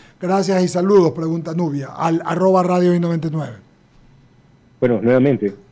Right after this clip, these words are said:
Speaker 2: eh, nacionalmente, el, el estudio del fenómeno del Niño lo lleva a cabo el Instituto Oceanográfico, el Instituto de Meteorología e Hidrología,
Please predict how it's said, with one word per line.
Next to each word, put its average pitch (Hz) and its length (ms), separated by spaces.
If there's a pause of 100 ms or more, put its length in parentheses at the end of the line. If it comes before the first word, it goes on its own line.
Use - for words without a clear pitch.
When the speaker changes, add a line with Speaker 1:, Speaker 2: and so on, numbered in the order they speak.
(160)
Speaker 2:
eh, 95 320
nacionalmente, 117 840 (640)
el, 98 420 (500)
el 107 120
estudio 117 300
del 110 100
fenómeno 107 340
del 104 120
Niño 120 320
lo 104 100
lleva 101 240
a - 40
cabo 98 380
el 107 120
Instituto 95 420
Oceanográfico, 117 800
el 104 140
Instituto 104 460
de 98 80
Meteorología 98 500
e 101 40
Hidrología, 110 680